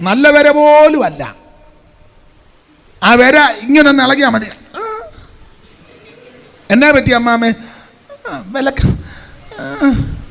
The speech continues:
അമ്മാമ്മ ഇന്നലെ ഇവിടെ കിടന്ന് അലർന്ന് കണ്ടല്ലോ മുറ്റത്ത്, നൈറ്റി എല്ലാം കൂടെ എടുത്ത് കുത്തി. മുറ്റത്ത് കിടന്ന്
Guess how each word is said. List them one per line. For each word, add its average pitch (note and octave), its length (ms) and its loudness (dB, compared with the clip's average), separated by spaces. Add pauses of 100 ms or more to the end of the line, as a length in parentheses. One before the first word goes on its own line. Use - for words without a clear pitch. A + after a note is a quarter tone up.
(500)
അമ്മാമ്മ C#4+ 280 0
ഇന്നലെ C#4+ 240 2
ഇവിടെ D4 140 -2
കിടന്ന് C#4+ 180 -2
അലർന്ന് D4 400 0
കണ്ടല്ലോ B3+ 280 0
മുറ്റത്ത്, A#3+ 600 -2
നൈറ്റി C4+ 360 -4
എല്ലാം C4 240 -6
കൂടെ A#3 120 -2
എടുത്ത് A#3+ 260 -2
കുത്തി. - 420 -6 (1700)
മുറ്റത്ത് C4 360 0
കിടന്ന് C4+ 220 0